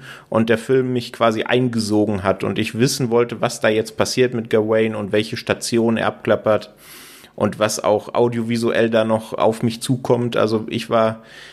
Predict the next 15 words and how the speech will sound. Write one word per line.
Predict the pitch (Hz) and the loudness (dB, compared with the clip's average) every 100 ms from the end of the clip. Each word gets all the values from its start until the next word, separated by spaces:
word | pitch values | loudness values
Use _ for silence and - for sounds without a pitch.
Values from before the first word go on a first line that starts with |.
| - | -18
ich | - - | -10 0
war | 113 | 0
gefangen. | 110 - 120 156 214 226 - _ _ _ | 0 -2 -2 0 -2 -4 -8 _ _ _
Äh, | 117 123 120 120 113 | 0 2 2 -2 -6
ich | 123 - | -6 -2
kann | 147 | 0
aber | 160 139 | 2 2
auch | 127 | 0
voll | - 156 | 0 0
verstehen, | 151 131 - 143 139 | 0 -2 2 0 2
wenn | 127 | 2
man | 127 117 | 2 2
das | 104 127 | 0 2
nicht | 156 202 - | 0 0 0
ist. | 165 - - | -2 -2 -12